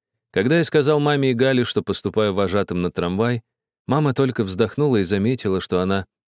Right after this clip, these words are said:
никогда не стыдилась никакой работы и приучила к этому и нас. А Галя начала волноваться, не убьёт ли меня током. «Я где-то читала», — испуганно сказала она, «про слона из цирка. Его сожгло трамвайным током.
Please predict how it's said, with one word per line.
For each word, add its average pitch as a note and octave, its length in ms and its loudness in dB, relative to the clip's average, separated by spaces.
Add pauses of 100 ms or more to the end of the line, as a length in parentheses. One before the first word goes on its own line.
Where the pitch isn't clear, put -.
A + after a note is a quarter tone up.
никогда A#2 460 0
не B2+ 120 0
стыдилась G2+ 560 -2
никакой F#2+ 380 0
работы F#2 480 -2 (420)
и E2 80 0
приучила A2+ 520 0
к - 80 -4
этому G#2+ 300 0
и - 180 -6
нас. D2 400 -6 (640)
А G#2 120 0
Галя E3 220 0
начала D3 380 0
волноваться, A#2 640 -2 (340)
не A#2+ 160 4
убьёт G#2+ 360 2
ли B2+ 80 0
меня F#2+ 300 -2
током. C#2 420 -8 (760)
«Я C3 140 0
где-то B2+ 280 -4
читала», — F3 480 -2 (400)
испуганно G2+ 440 0
сказала F2+ 480 2
она, F2+ 200 -2 (300)
«про F#3+ 140 -2
слона F3+ 340 0
из E3 100 -2
цирка. C3 440 -2 (360)
Его D#3 200 0
сожгло E3 400 0
трамвайным D#3+ 520 0
током. B2 400 0